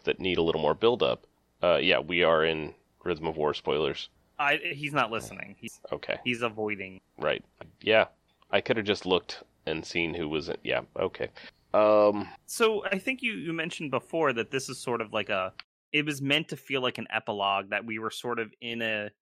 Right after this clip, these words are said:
Speaker 2: in a Brandon avalanche, a Sanderson avalanche, Sanders tsunami, whatever, we're, at the beginning of Rhythm of War, like, that there was a whole book of content and we're getting the big avalanche, and now we're sort of, like, in the epilogue of that, right?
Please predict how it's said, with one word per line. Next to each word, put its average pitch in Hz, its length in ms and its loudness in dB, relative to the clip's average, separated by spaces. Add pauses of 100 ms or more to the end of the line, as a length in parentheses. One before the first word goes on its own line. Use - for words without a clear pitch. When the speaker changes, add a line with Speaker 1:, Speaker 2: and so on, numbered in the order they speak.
(120)
Speaker 2:
in 135 140 0
a 131 60 2
Brandon 117 800 -2 (180)
avalanche, 101 640 -2 (220)
a 110 80 -8
Sanderson 135 420 -2
avalanche, 98 400 -2 (160)
Sanders 139 340 -2
tsunami, 104 400 -2
whatever, 107 360 -4
we're, 98 80 -14 (240)
at 131 100 -4
the 147 100 2
beginning 143 400 0
of 123 140 -4
Rhythm 120 240 -2
of 107 100 -2
War, 107 280 -2
like, 113 260 -2
that 117 140 -2
there 131 100 2
was 120 100 -2
a 117 60 -2
whole 131 360 -8 (100)
book 156 200 0
of 131 120 -4
content 131 580 -2
and 110 140 -10
we're 107 120 -6
getting 113 460 -4 (320)
the 117 80 -4
big 120 420 -2
avalanche, 104 720 0 (200)
and 104 220 -2
now 117 200 0
we're 113 80 -2
sort 110 240 -6
of, 101 100 -12
like, 101 260 -6 (160)
in 123 160 -4
the 110 80 -8 (100)
epilogue 101 520 -4 (340)
of 98 220 -8
that, 87 280 -4 (420)
right? 123 260 0